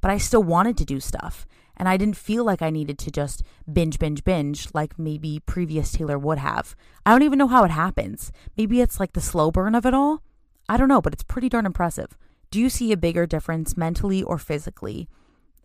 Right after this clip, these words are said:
I definitely think mentally. I think I've seen some pretty good physical results, but honestly, I was kind of expecting, like, this, um, miraculous transformation, which of course will not happen in seventy-five days.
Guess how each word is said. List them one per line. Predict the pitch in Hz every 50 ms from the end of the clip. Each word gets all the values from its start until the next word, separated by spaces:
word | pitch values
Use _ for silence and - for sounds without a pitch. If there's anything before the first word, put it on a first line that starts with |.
| _ _ _ _ _ _ _
I | - 196 208
definitely | 196 247 247 - - 185 175 101 147 160
think | - 156 151 147
mentally. | 151 151 151 147 139 - 165 160 160 156 156 156 - - - _ _ _ _
I | - 185
think | 185 - 233 202
I've | 185 170 156 -
seen | - - - - 156 160
some | - 190 180 -
pretty | - 196 185 175
good | 185 185 -
physical | - - 190 175 - 196 185 - 190 185 175
results, | 190 175 165 180 175 - - - -
but | - 165 165 - - _
honestly, | 165 170 165 165 156 - - - 175 175 170 165 151 - - - - - _ - _ - _ _ _ _ _ _ -
I | 196 190
was | 190 208 -
kind | - 226 262 277 294
of | 220
expecting, | 208 - - - - - 175 160 - - - - 185 180 185 185 - -
like, | - 160 147 - -
this, | 156 147 - - - -
um, | - - 156 151 151 - - _
miraculous | - 165 165 165 160 156 151 135 - - - - 175 156 143 147 151 147 - - -
transformation, | - - 160 151 147 - - - 165 151 156 151 156 147 - - 208 208 214 220 202 - - - - - - _ _ - _ _ _
which | 190 185 190 - 185
of | 165 -
course | - - 180 165 170 - -
will | - 160
not | 160 151 151 165 147
happen | 147 143 139 - 165 156
in | 156 156 151
seventy-five | - - 147 147 156 151 151 147 - 147 143 147 143
days. | - 151 139 135 139 147 156 170 - -